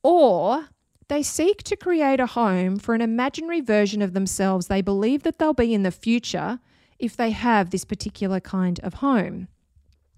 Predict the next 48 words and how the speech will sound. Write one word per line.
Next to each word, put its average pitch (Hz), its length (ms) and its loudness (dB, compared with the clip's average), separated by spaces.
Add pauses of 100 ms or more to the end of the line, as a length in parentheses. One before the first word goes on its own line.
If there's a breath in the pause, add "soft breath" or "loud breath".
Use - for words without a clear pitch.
(160)
So 240 440 2 (520 loud breath)
this 349 140 -2
can 392 140 -2
happen, 247 420 0
for 208 180 -4
example, 190 340 -2
in 196 80 -2
the 196 80 -2
kitchen 202 340 -6
that 190 120 -4
they 190 140 -4
create 190 440 -4
being 208 180 0
an 220 80 0
entertainer's 269 560 -2
dream, 180 480 -6 (160)
massive 349 360 -4
investment. 170 540 -4 (400 soft breath)
And 240 140 2
then 277 120 2
they 285 120 2
realise 247 500 2
that 196 140 -4
they 202 120 0
don't 220 240 -2
actually 208 360 -4
enjoy 185 260 0
cooking 214 420 -6
for 220 120 -10
massive 185 300 -6
groups - 260 -8
of 196 120 -12
people, 262 600 -4 (400 soft breath)
or 277 480 6
they 247 100 -2
don't 294 160 -2
actually 220 300 -2
enjoy 185 220 0
having 180 260 -4
people 175 480 -4
over 180 240 0
in 175 100 0
their 170 80 -2
space 180 400 -6
very 185 180 -2
much 175 220 -6
at 180 60 -2
all. 240 440 -2